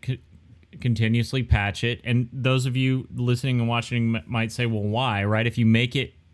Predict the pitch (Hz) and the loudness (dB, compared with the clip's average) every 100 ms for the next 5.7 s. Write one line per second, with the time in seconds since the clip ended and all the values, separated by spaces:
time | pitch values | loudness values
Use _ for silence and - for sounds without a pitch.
0 | _ _ - - - 110 117 127 127 107 | _ _ -20 -20 -8 0 4 6 4 0
1 | - - 117 - 120 107 131 123 - 143 | -8 -4 -4 -4 -4 -2 0 0 -2 -4
2 | 131 117 104 139 170 110 104 117 127 - | 0 0 0 -2 -2 0 0 -2 -6 -12
3 | - - - _ - - 120 120 120 117 | -20 -20 -20 _ -16 -2 0 2 2 2
4 | 117 120 117 _ _ - 127 - 147 120 | 2 0 -4 _ _ -6 -4 0 0 2
5 | 117 143 156 - 117 113 117 | 2 0 -2 -4 0 0 0